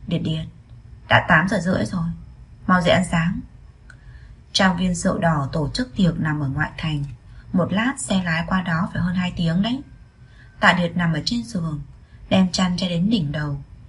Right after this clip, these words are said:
Mỗi tế bào trong cơ thể đều kháng cự lại hành động đánh thức cô của người đàn ông. Giang Trạch Sư ngồi ở mép giường, dùng tay giật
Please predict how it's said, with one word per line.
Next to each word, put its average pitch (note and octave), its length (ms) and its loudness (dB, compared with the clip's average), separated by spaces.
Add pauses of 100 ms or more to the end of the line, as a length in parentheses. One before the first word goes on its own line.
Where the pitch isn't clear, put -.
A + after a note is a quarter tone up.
(320)
Mỗi F#3+ 200 2
tế F3 140 0
bào E3+ 260 2
trong F3 240 -4
cơ F#3+ 200 0
thể E3 180 0
đều D3 160 -4
kháng D#3+ 300 -2
cự A#3+ 140 -2
lại D#3+ 260 0
hành D#3 260 -4
động D3+ 220 -4
đánh D#3 180 -2
thức B3+ 220 -10
cô G#3+ 160 0
của D#3 100 -6
người C#3+ 160 -4
đàn C3 240 -2
ông. E3 240 2 (680)
Giang E3+ 280 0
Trạch D#3+ 160 -2
Sư F3 220 -2
ngồi D#3+ 220 0
ở C3+ 60 -2
mép F3+ 220 -2
giường, D3 360 -4 (460)
dùng F3 320 0
tay A#3 220 0
giật F3 120 0